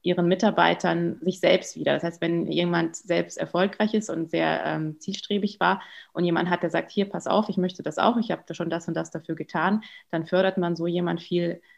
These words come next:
einfacher oder lieber als jemand, der da irgendwie in seinem Kämmerchen sitzt und denkt, „Naja, es muss schon jemand merken, dass ich ganz gut bin.“ Das wird niemand tun. Das heißt, sagt das einfach. „Ich möchte das und das“ und kommuniziert das einfach klar.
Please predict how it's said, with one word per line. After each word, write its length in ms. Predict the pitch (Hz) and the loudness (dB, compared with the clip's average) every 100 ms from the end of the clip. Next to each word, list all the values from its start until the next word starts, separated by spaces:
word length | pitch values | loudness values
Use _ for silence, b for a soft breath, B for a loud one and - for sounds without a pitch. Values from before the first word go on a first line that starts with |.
| b _ | b _
einfacher 420 | - 208 220 214 | 6 8 8 6
oder 200 | 170 170 | 4 2
lieber 560 | 156 180 202 226 226 - | 0 0 4 6 6 4
als 220 | 175 - | 2 2
jemand, 300 | 185 185 180 | 2 2 4
der 100 | 175 | 2
da 100 | 170 | 2
irgendwie 200 | 175 180 | 2 2
in 40 | 170 | 0
seinem 220 | 170 170 | -2 -4
Kämmerchen 460 | - 185 196 190 180 | -2 0 0 0 0
sitzt 220 | 180 - | -2 -2
und 80 | 170 | -2
denkt, 180 | 170 170 | -2 -2
„Naja, 180 | 170 | -2
es 120 | 170 170 | -4 -6
muss 120 | 165 | -4
schon 120 | 180 | 0
jemand 240 | 175 175 | 0 2
merken, 280 | 170 165 180 | 2 2 0
dass 140 | 165 165 | -4 -6
ich 120 | 156 | -8
ganz 180 | 151 - | -8 -8
gut 220 | 156 - | -10 -8
bin.“ 180 | 151 151 - b b _ | -10 -10 -14 b b _
Das 180 | 160 - | -12 -4
wird 120 | 180 | 2
niemand 300 | 202 196 175 | 4 4 2
tun. 280 | - 196 143 | 4 2 2
Das 180 | 151 - | -4 -4
heißt, 360 | 170 - - - | -6 -6 -8 2
sagt 280 | 180 - | 2 2
das 100 | 156 - | -4 -2
einfach. 400 | 147 147 139 - _ _ _ - | -6 -6 -10 -14 _ _ _ -8
„Ich 160 | 180 | -2
möchte 340 | 175 190 - 202 | 0 0 0 -2
das 300 | 180 165 - | 0 -2 -2
und 140 | 160 | -4
das“ 200 | 151 - | -2 -4
und 80 | 160 | -8
kommuniziert 600 | - 175 165 165 - 160 | -6 -4 -4 -6 -8 -8
das 120 | - | -8
einfach 300 | 120 147 170 | -10 -10 -14
klar. 300 | - 143 151 | -12 -10 -12